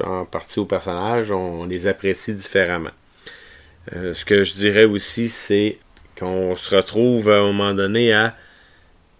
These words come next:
se questionner qu'est-ce qu'on ferait nous aussi, euh, dans cette situation.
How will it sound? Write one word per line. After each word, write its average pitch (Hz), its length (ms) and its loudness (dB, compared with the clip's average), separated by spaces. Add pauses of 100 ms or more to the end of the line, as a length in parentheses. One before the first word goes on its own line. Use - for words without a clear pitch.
(180)
se - 100 -14
questionner 127 840 6 (140)
qu'est-ce 156 320 6
qu'on 117 260 8
ferait 131 380 4
nous 123 300 2
aussi, 127 560 -6
euh, 95 520 0
dans 110 300 2
cette 113 220 0
situation. 117 600 2